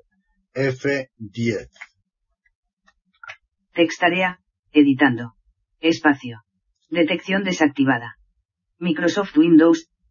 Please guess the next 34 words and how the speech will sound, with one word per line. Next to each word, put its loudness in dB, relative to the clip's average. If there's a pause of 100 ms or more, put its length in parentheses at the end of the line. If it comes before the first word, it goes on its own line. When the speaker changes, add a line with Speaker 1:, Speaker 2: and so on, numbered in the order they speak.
(120)
Speaker 2:
versión 0
diez 0
punto 0
cero -2
punto 2
uno, 0
ocho 2
mil 6
trescientos 2
sesenta 0
y 6
dos 4
trescientos 0
cincuenta 4
y -2
seis, 0 (600)
C, -2 (300)
dos 0
mil -2
diecinueve 4
Microsoft 0
Corporation. 0 (720)
Speaker 1:
Vale. -8
Speaker 2:
Todos -2
los 2
derechos 0
reservados. 0 (920)
Speaker 1:
Ento- 2
Speaker 2:
X -2
dos -4
puntos -4
barra 2
inversa 4
sources. -4